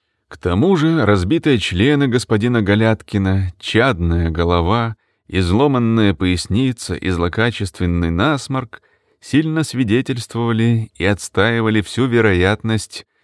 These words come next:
вчерашней ночной прогулки, а частью и всего прочего, приключившегося во время этой прогулки.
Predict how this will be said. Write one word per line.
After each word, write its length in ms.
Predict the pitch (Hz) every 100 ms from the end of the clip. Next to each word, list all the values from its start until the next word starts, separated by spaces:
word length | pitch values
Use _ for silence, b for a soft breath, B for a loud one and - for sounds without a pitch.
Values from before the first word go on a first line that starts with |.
| _
вчерашней 760 | - - 90 90 110 104 110
ночной 440 | 110 95 - 92 85
прогулки, 760 | - 87 78 71 - - - _ _ _ _
а 160 | 85 87
частью 680 | - 151 180 - 156 131
и 120 | - 92
всего 320 | - 98 143
прочего, 720 | - 131 170 - 90 78 78
приключившегося 1080 | - 82 82 80 - 147 - 147 139 - 120
во 120 | 117
время 340 | 95 87 101
этой 300 | 95 90 90
прогулки. 680 | 82 85 78 76 - - -